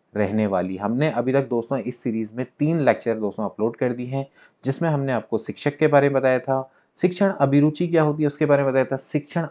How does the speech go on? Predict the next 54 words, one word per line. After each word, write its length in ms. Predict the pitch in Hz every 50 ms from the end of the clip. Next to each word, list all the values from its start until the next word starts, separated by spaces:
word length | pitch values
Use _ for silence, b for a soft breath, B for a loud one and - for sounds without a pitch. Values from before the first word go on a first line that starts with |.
| -
अभिवृत्ति 560 | 117 107 110 110 107 117 120 117 117 - 156 147
क्या 120 | 139 127
होती 200 | 107 104 101 -
है 20 | 101
इसके 160 | - - 110
बारे 160 | 92 95 95
में 60 | 90
बताया 200 | 92 - 92 110
था। 100 | - 143 131 - -
अभी 160 | 110 104 117
तक 140 | 113 123 110 107
अगर 200 | 104 104 107 98
आपने 220 | 95 92 101 101
वो 60 | 98 - -
तीनों 220 | 107 98 98 101
क्लासेस 720 | 104 _ - - - _ _ - 107 95 92 - 120 - -
नहीं 220 | 101 104 135 156 147
देखी 220 | 147 139 147 147
हैं 60 | 147 143
तो 60 | 147
उसको 180 | 143 - 156 147
जरूर 300 | 110 110 120 139 175 175
देख 180 | 160 156 147 151
लेना, 280 | 147 143 139 147 160 156 B B B B B B -
आपको 220 | - - - 117
काफ़ी 260 | 107 92 87 - 104
हेल्प 240 | 95 110 123 127 -
मिलेगी। 300 | 131 127 131 131 139 135
आज 300 | - - 113 131 143 147
हम 120 | 160 151 143
दोस्तों 260 | 143 131 - 143 139
इन 80 | 139 -
टॉपिक्स 300 | - 95 - 107 107 -
पर 160 | - 117 104
आधारित 400 | 95 90 - 95 95 104 - - _ _ _ _ _ _ _ -
कुछ 180 | 170 175 - 127
महत्वपूर्ण 520 | 113 107 110 - - 143 - 175 180 180
बहुविकल्पीय 580 | 143 117 117 113 117 117 - 113 107 101 110 107
प्रश्न 300 | - 101 - - 107 104
सॉल्व 360 | - - - 98 113 143 147 147
करेंगे, 380 | - 139 135 135 139 135 160
तो 440 | - - _ _ _ _ _ - -
आज 220 | - 120 - -
की 100 | - 175
क्लास 280 | 156 143 139 127 123 120
दोस्तों 240 | 117 110 101 - 127
पूरी 300 | - - 107 101 104 110
देखिएगा, 400 | 104 104 95 - 110 113 127 120
आपको 200 | 101 - - 104
काफ़ी 280 | - 87 85 - - 90
हेल्प 220 | 92 95 - -
मिलेगी। 240 | 92 87 92 104 127
तो 80 | 127 143
चलिए 400 | 139 - 160 165 147 135 165